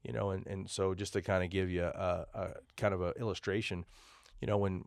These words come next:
as I said, cows walk in, in the morning, they leave in a box in the afternoon. Well,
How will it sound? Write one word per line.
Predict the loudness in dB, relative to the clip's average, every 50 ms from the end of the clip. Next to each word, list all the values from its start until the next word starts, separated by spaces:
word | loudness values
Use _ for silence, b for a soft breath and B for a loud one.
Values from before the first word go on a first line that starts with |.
| -2 2
as | 2 4 6 6
I | 4
said, | 6 6 4 2 2
cows | 4 8 10 10 10 10 8
walk | 8 8 10 10 8 8
in, | 4
in | 4
the | 4
morning, | 6 8 8 8 8 8
they | 6 6
leave | 4 4 4 4
in | 2
a | 4
box | 6 8 8 8 8 4 2
in | 0
the | 2 4
afternoon. | 4 4 4 4 2 4 2 2 0 -2 -4 -6 B B B B B B B
Well, | 0 2 2 2 2 0